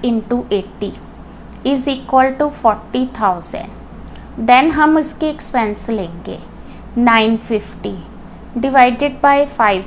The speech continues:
thousand into five hundred, it is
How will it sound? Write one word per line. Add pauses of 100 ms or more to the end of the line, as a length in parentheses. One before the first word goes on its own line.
thousand
into
five
hundred, (580)
it
is